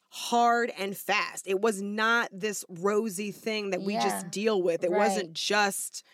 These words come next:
Speaker 1: um,
Speaker 2: Yeah, peaches and cream.
Speaker 1: Yeah.
Speaker 2: <laughs>
Speaker 1: Like, my cousin was ostracized at school
Speaker 2: Yeah.
Speaker 1: for, for being a,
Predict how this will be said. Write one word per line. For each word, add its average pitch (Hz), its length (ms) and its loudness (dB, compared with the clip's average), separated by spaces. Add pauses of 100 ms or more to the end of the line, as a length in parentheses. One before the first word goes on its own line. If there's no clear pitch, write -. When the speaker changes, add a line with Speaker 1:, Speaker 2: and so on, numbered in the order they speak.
(260)
Speaker 1:
um, 160 580 -4 (640)
Speaker 2:
Yeah, 403 320 -4
peaches 185 300 -8
and 175 100 -8
cream. 175 460 -6
Speaker 1:
Yeah. 247 200 -2 (100)
Speaker 2:
<laughs> 415 440 0
Speaker 1:
Like, 247 280 4
my 240 140 0
cousin 349 340 2
was 302 120 -2
ostracized 220 920 2
at 202 240 -2
school - 640 0
Speaker 2:
Yeah. 269 460 -2
Speaker 1:
for, 202 140 -4
for - 20 -18 (340)
being 240 280 0
a, 220 60 0